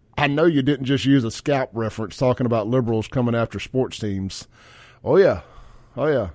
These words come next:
They're, they're coming for the scalps. All right, let's see here. Unknown texter. "I'm sorry, but Native people always complained about the insensitivity of using Indian or Native likeness references in sports and schools they have never approved of.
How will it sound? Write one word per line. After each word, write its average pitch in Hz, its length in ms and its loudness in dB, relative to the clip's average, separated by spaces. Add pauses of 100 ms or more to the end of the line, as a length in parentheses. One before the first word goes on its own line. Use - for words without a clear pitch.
(160)
They're, 104 140 -8
they're 113 240 -4
coming 147 180 2
for 147 160 -2
the 117 60 -6
scalps. - 580 -6 (1000)
All 139 120 0
right, 131 120 2
let's 131 140 -2
see 123 100 -2
here. 117 200 0
Unknown 165 300 4
texter. 120 440 0 (480)
"I'm 160 140 0
sorry, 156 320 6
but 123 120 2
Native 160 540 4
people 123 440 0
always 151 380 4
complained 123 520 0
about 110 340 -2
the 120 80 -4
insensitivity 117 760 -2
of 107 100 -4
using 113 360 0
Indian 143 480 2 (320)
or 107 100 -4
Native 135 380 4
likeness 107 580 -4
references 117 540 -4
in 110 80 -2
sports 120 380 -4
and 110 100 -6
schools 117 560 -2 (460)
they 139 180 4
have 127 200 2
never 151 440 4
approved 120 400 0
of. 71 240 -10